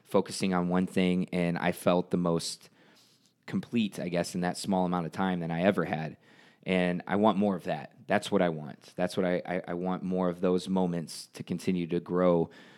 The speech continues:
Um, you guys have your whole lives ahead of you still. I mean, I'm, I'm not saying I'm old, but I'm a decade older than you guys. You know what I mean? Like, it's, it's a lot.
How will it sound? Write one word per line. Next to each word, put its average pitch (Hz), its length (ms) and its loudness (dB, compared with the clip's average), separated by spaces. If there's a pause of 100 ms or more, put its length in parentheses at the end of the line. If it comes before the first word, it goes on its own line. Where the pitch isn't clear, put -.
(180)
Um, 73 520 -4 (280)
you 95 120 0
guys 107 220 4
have 92 140 4
your 87 100 2
whole 92 180 4
lives 90 260 4
ahead 87 160 2
of 85 100 -2
you 82 100 -2
still. 85 520 0
I 95 60 2
mean, 98 120 4
I'm, 101 220 4
I'm 92 140 0
not 87 160 0
saying 98 200 -2
I'm 85 140 -2
old, 87 360 4 (260)
but - 160 2
I'm 104 80 8
a 95 40 6
decade 87 420 6
older 85 280 -2
than 82 160 -4
you 80 120 -6
guys. 73 480 -14
You 95 100 2
know 98 80 6
what 92 60 4
I 95 40 4
mean? 101 340 2
Like, 90 280 -2 (120)
it's, - 440 -4 (160)
it's - 200 -6
a 85 40 -2
lot. 95 340 6